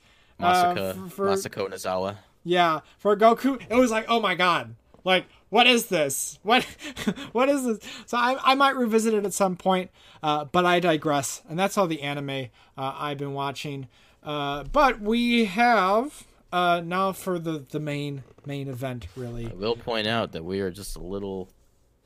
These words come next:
Speaker 2: over two months away from the Dragon Ball Super movie. And I'm
Speaker 1: Super
Speaker 2: very
Speaker 1: exciting.
Speaker 2: excited.
Speaker 1: I'm gonna,
Speaker 2: <laughs>
Speaker 1: I'm gonna have to pick up the sub at this point.
Speaker 2: Yeah.
Speaker 1: If I'm, if I'm gonna stay up to date,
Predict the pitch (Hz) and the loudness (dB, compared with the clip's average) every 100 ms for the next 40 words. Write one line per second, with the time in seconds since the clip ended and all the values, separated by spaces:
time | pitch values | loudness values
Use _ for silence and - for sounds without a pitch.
0 | - 95 98 90 - 104 98 95 82 82 | -12 -10 -8 -8 -8 -6 -6 -8 -8 -6
1 | 95 101 - 73 87 92 90 95 87 - | -4 -4 -8 -12 -8 -6 -6 -6 -6 -10
2 | 107 110 110 110 131 139 - - - - | -8 -8 -6 -8 -8 -10 -14 -20 -18 -12
3 | - - - - - - - - - - | -10 -8 -6 -8 -8 -10 -10 -10 -10 -10
4 | - - - - - - 208 208 254 - | -12 -12 -14 -16 -14 -4 0 4 4 6
5 | 294 285 262 240 - - - 170 202 214 | 4 4 2 -2 -8 -16 -8 -2 -2 4
6 | 226 240 233 - 226 247 269 262 - 240 | 6 6 2 2 2 4 2 0 2 6
7 | 226 - 208 - 180 156 147 - 135 160 | 6 4 -4 -2 0 0 -2 -4 -2 0
8 | 147 131 113 127 113 - 117 110 _ _ | 0 -2 -8 -8 -8 -12 -16 -16 _ _
9 | _ _ _ _ - 95 85 80 _ _ | _ _ _ _ -6 -4 -4 -8 _ _
10 | _ _ _ 147 135 143 147 151 147 139 | _ _ _ -12 -6 -4 -4 -6 -8 -6
11 | 151 151 147 139 135 127 - 139 131 - | -4 -4 -2 -2 -4 -6 -6 -6 -6 -8
12 | 147 131 135 131 117 | -10 -6 -4 -4 -6